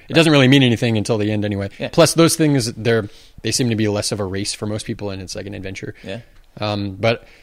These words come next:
Speaker 2: there's this guy that I met at Tahoe. Uh, his name is Brian Estes. Uh, what a guy. We were running together twenty, thirty miles in, and, um, we were mid-pack or back of the pack,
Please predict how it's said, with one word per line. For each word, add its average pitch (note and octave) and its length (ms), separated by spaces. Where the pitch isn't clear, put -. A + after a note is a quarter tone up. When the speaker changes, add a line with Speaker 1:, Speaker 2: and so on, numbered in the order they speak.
Speaker 2:
there's C#3 160
this D#3 140
guy C#3+ 180
that C#3+ 100
I C3 80
met A#2 300
at A2 180
Tahoe. G#2+ 520
Uh, G#2 120
his G#2 120
name A2+ 120
is G2 80
Brian A#2+ 500
Estes. F#2+ 540
Uh, G#2 180
what B2+ 160
a - 20
guy. G#2 260
We A#2 120
were C3+ 100
running B2 220
together A#2 480
twenty, A#2 500
thirty A2 220
miles G#2+ 300
in, A2 160
and, G#2+ 340
um, G2 360
we B2+ 140
were A#2+ 200
mid-pack B2+ 520
or G2 160
back G#2+ 240
of A2 60
the G#2+ 60
pack, G#2+ 300